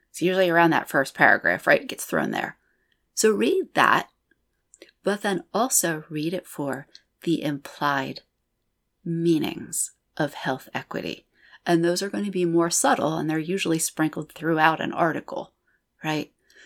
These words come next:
So you've got the expressed definition of health equity, and then what's the implied definition of health equity? What do those two have to do with each other? And then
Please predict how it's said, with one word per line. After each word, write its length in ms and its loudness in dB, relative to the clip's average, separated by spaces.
So 200 0
you've 260 -2
got 220 0
the 120 -2
expressed 880 -4
definition 560 -6
of 100 -8
health 240 -6
equity, 480 -10
and 140 0
then 300 -2
what's 180 -8
the 140 -16
implied 500 4
definition 540 0
of 60 0
health 240 -4
equity? 440 0
What 180 2
do 40 2
those 240 0
two 200 0
have 200 4
to 80 0
do 160 2
with 160 4
each 180 -2
other? 340 -2
And 280 -4
then 420 0